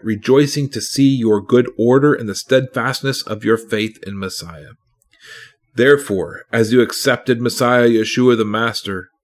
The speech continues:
walk in him. I rejoice to see your good order and the steadfastness of your mental assent."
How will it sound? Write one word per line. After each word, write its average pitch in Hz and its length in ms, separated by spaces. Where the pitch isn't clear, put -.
walk 95 280
in 90 100
him. 92 300
I - 80
rejoice 165 600
to - 140
see 175 340
your 113 400
good 135 220
order 139 460
and 127 100
the 110 80
steadfastness 131 840
of 101 140
your 85 100
mental 151 540
assent." - 600